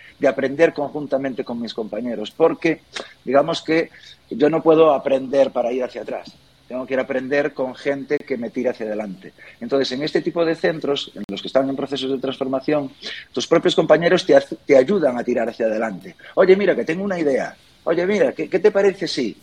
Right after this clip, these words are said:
Oye, mira, podemos estudiar esto". Entonces, estás en, en un,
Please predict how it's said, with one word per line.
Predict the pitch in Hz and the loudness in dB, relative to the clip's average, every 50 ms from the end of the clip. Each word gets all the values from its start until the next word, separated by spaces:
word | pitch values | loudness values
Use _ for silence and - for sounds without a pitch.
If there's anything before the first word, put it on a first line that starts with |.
| _ _ _ _ | _ _ _ _
Oye, | - 180 175 190 | -2 2 4 4
mira, | 196 208 185 160 | 4 4 2 2
podemos | 143 151 170 196 202 196 208 | 2 2 0 -2 -2 -4 -6
estudiar | 202 - - 190 175 165 156 | -4 -2 0 2 2 2 0
esto". | 143 127 107 - - - 85 - - - - - | 0 -2 -4 -6 -12 -16 -18 -18 -18 -20 -16 -10
Entonces, | 131 139 185 185 190 - 170 | -6 -2 0 0 0 0 -2
estás | 160 - 180 185 - - | -4 0 0 -2 0 -2
en, | 175 175 170 - | -8 -8 -8 -8
en | 151 147 151 | -8 -8 -6
un, | 156 160 165 170 165 | -6 -6 -6 -8 -8